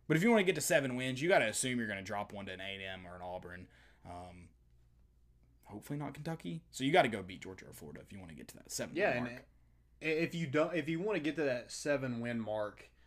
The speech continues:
Speaker 2: and you don't lose those games, then you have to beat Auburn and Texas A and M. Whereas,
Speaker 1: Yeah.
Speaker 2: like, if you beat one of those beforehand,
Speaker 1: You can give one up.
Speaker 2: Well, I guess Florida's at the end. I forgot about that.
Speaker 1: Right.
Speaker 2: So, yeah, I mean, yeah, you're, you're gonna have to knock off a couple teams that you shouldn't.
Speaker 1: Yeah.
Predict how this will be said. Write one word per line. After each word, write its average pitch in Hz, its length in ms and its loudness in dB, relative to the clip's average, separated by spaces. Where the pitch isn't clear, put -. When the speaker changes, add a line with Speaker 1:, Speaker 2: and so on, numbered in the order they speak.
Speaker 2:
and 127 120 -2
you 120 80 0
don't 160 320 4
lose 120 160 -2
those 113 180 -6
games, 110 500 -6
then 120 160 -4
you 127 140 -2
have 180 460 -2
to 107 80 -6
beat 101 220 -8
Auburn 95 320 -8
and 90 100 -14
Texas 98 320 -14
A 90 40 -12
and 87 180 -14
M. 85 60 -18
Whereas, 120 440 0
Speaker 1:
Yeah. 127 60 0
Speaker 2:
like, 117 140 -2
if 117 100 -6
you 147 120 -4
beat 160 220 2
one 151 180 0
of 131 60 0
those 131 220 0
beforehand, 135 500 0
Speaker 1:
You 127 80 0
can 113 60 4
give 107 160 0
one 95 160 -8
up. 85 160 -10
Speaker 2:
Well, 135 380 2
I 131 100 0
guess 127 200 -2
Florida's 123 360 -6
at 104 100 -8
the 107 120 -8
end. 98 100 -10
I 95 60 -10
forgot 98 240 -10
about 87 180 -14
that. 87 200 -16
Speaker 1:
Right. 101 180 -6
Speaker 2:
So, 95 320 -8
yeah, 113 200 -2
I 117 60 -6
mean, 131 220 0
yeah, 131 120 4
you're, 147 260 0
you're 180 120 4
gonna 202 180 6
have 151 120 6
to 131 80 -2
knock 123 240 2
off 113 320 0
a 117 40 -12
couple 117 300 0
teams 107 300 -6
that 95 60 -12
you 95 120 -14
shouldn't. - 240 -12
Speaker 1:
Yeah. 107 140 -6